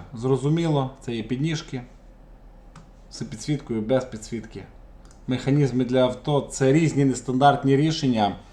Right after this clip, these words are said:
е, для пікапів. Це є і амортизатори задньої кришки багажнику, і доводчики, і плавне відкриття.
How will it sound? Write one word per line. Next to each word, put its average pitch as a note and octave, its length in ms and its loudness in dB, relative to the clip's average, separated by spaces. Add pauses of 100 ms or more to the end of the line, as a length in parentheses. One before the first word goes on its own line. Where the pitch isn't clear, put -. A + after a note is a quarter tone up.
(320)
е, A2 180 0
для B2+ 220 4
пікапів. C#3 560 6
Це B2 160 0
є A#2+ 200 2
і A#2+ 40 6
амортизатори B2+ 720 2
задньої C3 400 2
кришки B2+ 400 -2
багажнику, A#2 720 0 (480)
і B2+ 120 2
доводчики, C3 800 0
і A#2 160 -2
плавне B2+ 420 4
відкриття. B2+ 760 0